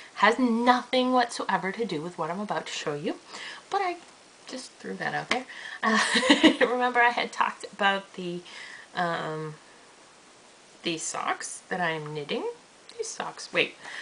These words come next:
I didn't write notes on my show notes because I knew, oh yeah, I knew I had notes in my bag. Yeah, so I write, I have this great little notebook. It has magnet. I got it at Barnes and Noble,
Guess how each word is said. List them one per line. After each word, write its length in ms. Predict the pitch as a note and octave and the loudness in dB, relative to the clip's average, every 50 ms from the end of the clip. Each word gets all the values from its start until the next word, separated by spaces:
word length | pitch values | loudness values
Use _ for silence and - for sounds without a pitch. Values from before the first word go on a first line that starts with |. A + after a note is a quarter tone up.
| - - - | -8 -6 -4
I 80 | - F#3 | -4 -2
didn't 280 | F3+ G#3+ B3 C4 C4+ - | 0 2 2 2 2 0
write 200 | A#3+ A3 G3+ G3+ | -2 -2 -2 0
notes 260 | G3+ F#3+ G#3+ A3+ - | 0 0 0 0 0
on 100 | G#3+ G3 | 0 0
my 100 | E3+ D#3+ | 0 -2
show 220 | - - - G3+ | -2 -4 -6 -4
notes 200 | G#3+ A#3 B3 B3+ | -4 -4 -4 -4
because 360 | - - D#3+ - F3 D#3 D3+ - - | -6 -8 -4 -2 0 0 -2 2 4
I 220 | - G#3 C#4 F4 | 6 6 8 6
knew, 300 | F4+ D#4 D4+ D#4+ C#4 E3+ - - - - - - - - - - - - - - - - - - | 6 2 2 2 0 0 -2 -6 -12 -20 -20 -20 -20 -20 -20 -20 -20 -14 -12 -12 -12 -12 -8 -4
oh 60 | G#3+ A3 | -2 -2
yeah, 180 | G#3+ F3 D3+ - - | 2 2 0 2 4
I 160 | F3+ A3+ B3+ | 2 2 4
knew 380 | C4 A#3+ G#3 F#3+ E3+ D3 C#3 - | 2 2 0 0 0 -2 -2 0
I 120 | - D3+ D#3 | 0 0 0
had 200 | D#3+ E3 D#3 D3+ | 0 -2 -6 -4
notes 300 | D3+ D3 D3+ D#3 - - | -6 -6 -6 -6 -6 -6
in 160 | E3+ F3 F3+ | -6 -4 -4
my 80 | F3+ F#3 | -4 0
bag. 400 | F3 D#3 C#3 - - - - - - - - - - - - - - - - - - - - - - | 2 2 2 2 0 -6 -8 -10 -10 -12 -12 -14 -18 -18 -18 -18 -12 -8 -8 -8 -8 -10 -12 -12 -10
Yeah, 200 | - - - - - | -10 -4 -4 -2 0
so 160 | - G3 F3+ | 2 4 6
I 140 | - G#3+ A#3 | 6 8 8
write, 260 | A3+ A#3 A#3 A3+ A3+ - - - - | 8 6 6 4 2 -4 -8 -4 -2
I 80 | G3+ | -2
have 220 | G#3+ G#3 A3+ A3 G3+ | 0 0 0 0 -2
this 180 | G3 F#3+ - | -2 -4 -6
great 300 | - - D#3+ E3+ F#3 - - - - - - - - - - - - - - - - - - - - - - - - - - - - - - - | -2 0 0 0 0 -2 -8 -14 -12 -12 -10 -10 -10 -12 -14 -14 -16 -16 -16 -18 -18 -16 -14 -14 -8 -8 -6 -6 -6 -10 -10 -14 -18 -16 -10 -4
little 240 | G3 F#3 F3 D#3+ D#3 | -2 0 0 2 2
notebook. 460 | D#3 D3 D3 - - B3 B3+ - - - - - - - - - - - - - - - - - - - - - - - | 0 0 0 2 2 2 2 0 -2 -4 -4 -4 -4 -6 -10 -14 -16 -20 -20 -20 -20 -18 -18 -20 -20 -14 -12 -12 -10 -8
It 60 | - | -4
has 220 | - G#3 F3+ F3+ | -2 -2 -2 -2
magnet. 440 | F3 D#3+ D3+ C#3+ D3 D#3+ F#3+ A#3 - - | -2 -4 -4 -4 -2 -2 -4 -4 -2 -4
I 80 | F3+ | -4
got 140 | E3 D#3 C#3+ | -4 -2 -2
it 100 | D3 - | -2 -2
at 100 | - - | -2 -6
Barnes 340 | - - D3 C#3+ C#3 C#3+ - | -10 -8 -8 -8 -8 -6 -8
and 100 | D#3+ D#3+ | -8 -6
Noble, 340 | D3+ C#3 C3+ C#3+ G3 C4+ - | -6 -8 -4 -4 -4 -4 -4